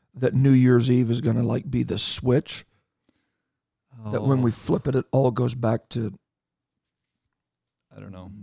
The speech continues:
Speaker 1: dare we say, normal?
Speaker 2: Yeah, I don't know.
Speaker 1: Who knows what normal is right
Speaker 2: Who
Speaker 1: now?
Speaker 2: knows?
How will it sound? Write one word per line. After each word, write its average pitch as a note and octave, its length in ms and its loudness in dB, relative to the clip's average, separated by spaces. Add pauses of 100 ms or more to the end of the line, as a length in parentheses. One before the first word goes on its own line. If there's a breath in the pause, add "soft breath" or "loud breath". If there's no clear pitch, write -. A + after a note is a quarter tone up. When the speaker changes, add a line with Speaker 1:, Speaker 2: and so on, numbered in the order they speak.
(140)
Speaker 1:
dare A#2+ 200 0
we A#2 140 0
say, A2 240 -2
normal? - 600 0 (340)
Speaker 2:
Yeah, G2 300 -12
I F#2+ 40 -6
don't F#2+ 140 -8
know. F2 220 -12 (580)
Speaker 1:
Who - 100 -8
knows D3+ 220 2
what B2+ 160 -2
normal A2 400 0
is F#2+ 160 -8
right F#2+ 220 -10
Speaker 2:
Who A2+ 80 -12
Speaker 1:
now? G#2+ 80 -8
Speaker 2:
knows? G2 480 -14